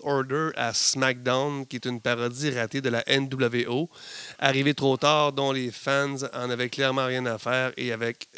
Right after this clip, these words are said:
des catcheurs, à mon avis, très moyens. Pour la meilleure équipe, et le choix fut difficile, ça serait Edge et Christian. Leur complicité, leur gimmick génial, les angles qu'ils nous ont offerts, le charisme, le mic skill.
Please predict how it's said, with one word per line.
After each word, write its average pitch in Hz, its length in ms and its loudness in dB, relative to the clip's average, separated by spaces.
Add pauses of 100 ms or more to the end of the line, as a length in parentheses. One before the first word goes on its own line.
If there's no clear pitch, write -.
des 120 160 -4
catcheurs, 117 680 0
à 113 140 -2
mon 110 180 -2
avis, 110 320 -4
très 127 320 2
moyens. 127 460 2
Pour 185 100 0
la 165 80 6
meilleure 170 220 6
équipe, 175 340 4 (500)
et 160 140 2
le 147 140 6
choix 170 180 0
fut 151 120 -6
difficile, 139 520 0
ça 120 160 -2
serait 123 240 -2
Edge 135 320 4
et 127 140 -4
Christian. 175 800 0 (440)
Leur 139 160 6
complicité, 139 480 0
leur 139 160 2
gimmick 139 280 0
génial, 139 640 4
les 127 300 -4
angles 165 360 4
qu'ils 147 160 -4
nous 143 160 0
ont 143 100 6
offerts, 170 400 4
le 131 120 -2
charisme, 170 680 2
le 123 220 0
mic 143 400 2
skill. 196 840 2